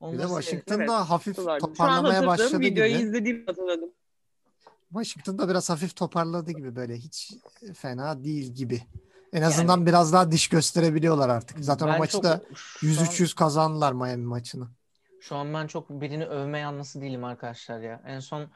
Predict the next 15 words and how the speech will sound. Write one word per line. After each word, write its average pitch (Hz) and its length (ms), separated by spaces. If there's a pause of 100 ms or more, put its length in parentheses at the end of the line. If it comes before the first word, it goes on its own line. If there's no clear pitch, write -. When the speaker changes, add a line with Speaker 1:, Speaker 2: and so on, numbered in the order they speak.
(400)
Speaker 1:
hı. 113 40
Speaker 2:
Dallas'ta 151 440
Speaker 3:
Arkadaş, 294 160 (180)
Jazz 254 280
konusunda 294 540
biz 247 140
geçen 262 320
hafta 285 280
konuştuklarımızın 262 920
neredeyse 247 400
hiçbirinin 233 340
gerçekleşmemiş 226 680
olmasına 214 340
ne 214 120
diyorsunuz 170 380